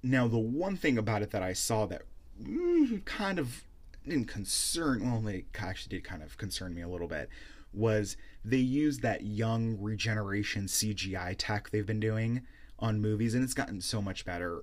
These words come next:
you know, vis-a-vis, look at Robert Downey Junior in Civil War, and, you know, compare that to when they did it, was it, God, what X-Men movie was it? I think it was The Last Stand. They did it for Patrick Stewart and Ian McKellen, and it just looked like, ugh,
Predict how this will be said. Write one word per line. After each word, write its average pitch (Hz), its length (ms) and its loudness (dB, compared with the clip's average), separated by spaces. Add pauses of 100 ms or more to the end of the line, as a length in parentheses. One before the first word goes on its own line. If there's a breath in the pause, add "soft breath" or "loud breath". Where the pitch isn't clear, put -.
you 107 80 -2
know, 92 160 -4
vis-a-vis, 95 580 -2
look 101 180 -2
at - 60 -6
Robert 95 340 -6
Downey 95 220 -4
Junior 90 280 -8
in 82 80 -8
Civil 87 340 -4
War, 82 400 -4 (500 loud breath)
and, 90 600 -2 (500 soft breath)
you 113 100 0
know, 98 100 -2
compare 117 380 -2
that 101 220 -2
to 123 160 0
when 101 300 -2
they 104 100 0
did 104 220 2
it, 101 160 0
was 107 180 -2
it, - 160 -10
God, - 220 -6
what - 140 -4
X-Men 110 360 0
movie 87 220 -4
was 90 240 -6
it? 87 180 -6 (640 soft breath)
I 110 60 0
think 120 140 0
it 135 40 4
was 123 100 2
The 110 80 2
Last 98 360 -2
Stand. 110 460 0 (200)
They 120 140 0
did 120 120 2
it 123 120 0
for 101 120 -4
Patrick - 400 -4
Stewart 107 440 2
and 98 80 -2
Ian 101 160 -2
McKellen, 104 380 -2
and 98 120 0
it 95 60 0
just 92 220 -8
looked 95 180 -6
like, - 180 -4
ugh, 107 280 2